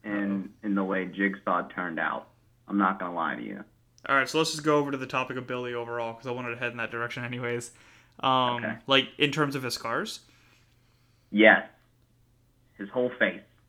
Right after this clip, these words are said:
Speaker 2: Yeah, 'cause it was, was it you that said that, like, after you watch it, you just kinda had to, like, pause and process all that for a minute?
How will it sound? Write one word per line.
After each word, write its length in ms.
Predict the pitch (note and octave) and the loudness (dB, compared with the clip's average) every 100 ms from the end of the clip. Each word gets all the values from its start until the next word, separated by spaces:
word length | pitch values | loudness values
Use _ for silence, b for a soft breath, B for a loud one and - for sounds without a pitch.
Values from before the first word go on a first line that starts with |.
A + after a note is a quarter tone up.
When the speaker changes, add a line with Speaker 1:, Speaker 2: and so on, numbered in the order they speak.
| _ _ _ _ _ _ _ | _ _ _ _ _ _ _
Speaker 2:
Yeah, 180 | - A#2 | -10 -10
'cause 220 | - C3+ F#3+ | -8 -8 -6
it 120 | C4 | -2
was, 520 | E3 B2+ A#2+ - - _ _ _ _ _ _ _ _ _ _ _ _ _ _ _ _ _ - | 0 0 -2 -4 -8 _ _ _ _ _ _ _ _ _ _ _ _ _ _ _ _ _ -2
was 160 | F#3 | 2
it 80 | D4 | 4
you 240 | F3+ F#3 | 4 2
that 180 | A3+ A#3+ | 2 2
said 200 | A#3+ A#3 | 2 0
that, 120 | G#3 | 2
like, 440 | F3 E3 D3+ C#3+ - | 2 4 4 0 -2
after 260 | D3 D#3 F#3 | -2 0 0
you 140 | D#3+ C3 | 2 2
watch 340 | A#2+ C3 C3 | 0 -2 0
it, 60 | D#3+ | 0
you 40 | |
just 120 | D3 - | 0 -4
kinda 140 | D3+ | -4
had 100 | C#3+ | -4
to, 60 | C3+ | -2
like, 240 | B2 - | -4 -6
pause 380 | - B2+ B2+ C3+ | -8 -4 -2 -4
and 100 | A#2+ | -8
process 460 | - A#2+ B2 C3+ | -8 -8 -8 -6
all 160 | D3 D3 | -6 -4
that 200 | D3+ - | -6 -4
for 120 | E3 | -6
a 40 | D#3+ | -6
minute? 360 | E3+ F3 - | -6 -6 -10